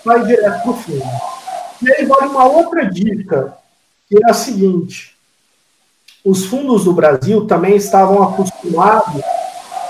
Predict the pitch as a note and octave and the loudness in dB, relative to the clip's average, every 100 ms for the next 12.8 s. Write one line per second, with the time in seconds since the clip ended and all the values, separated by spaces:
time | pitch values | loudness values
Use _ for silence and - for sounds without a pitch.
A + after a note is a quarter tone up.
0 | - - F5 - - G3 G#3 G#3 G#3 G#3 | -12 -8 -6 -4 4 6 8 10 8 6
1 | G3 E3+ - - G3 G3+ G3+ - G#3+ G3 | 0 -4 -12 -2 2 4 2 -2 -2 0
2 | F3 E3+ G3+ G#3 G3 - F#3+ G#3 - G#3+ | 0 2 2 2 -4 -8 -4 -4 -2 0
3 | G#3+ B3+ G3 D3+ C#3+ C#3 B2 C3+ F3 F#3+ | 0 0 2 2 2 -2 -4 -8 -4 -2
4 | F#3+ G3+ - G3+ G#3 F3+ E3+ F3 C#3 - | -2 -4 -2 -4 -4 -4 -2 -2 -4 -4
5 | B3+ C4 - - - _ _ _ _ F#3+ | -6 -6 -8 -12 -14 _ _ _ _ -2
6 | F#3+ F#3+ F3+ F#3+ F#3 E3 C#3+ E3+ A#3 B3 | 2 4 6 6 6 2 2 4 6 6
7 | G3+ F3 - G3+ G#3 F#3+ - F3 - F#3 | 2 -4 -4 2 2 2 -4 -6 -4 -6
8 | F#3+ F#3 F3+ D#3+ D#3+ A#3 B3 E3+ B2+ B2 | -4 -2 -2 0 2 2 0 -4 -8 -12
9 | _ _ _ _ _ _ - - F#3 G3+ | _ _ _ _ _ _ -16 -4 -2 0
10 | F#3 F3+ E3 D#3 E3 A#3 B3 - - E5 | 0 -2 -4 -4 -2 -2 -2 -6 -8 -8
11 | E5+ - - - - - - A#3 B3 A#3 | -8 -14 -18 -20 -16 -8 -4 2 2 4
12 | A3+ A3+ B3 G3+ C4+ B3+ G#3+ F#3 | 4 4 2 0 0 -2 0 -2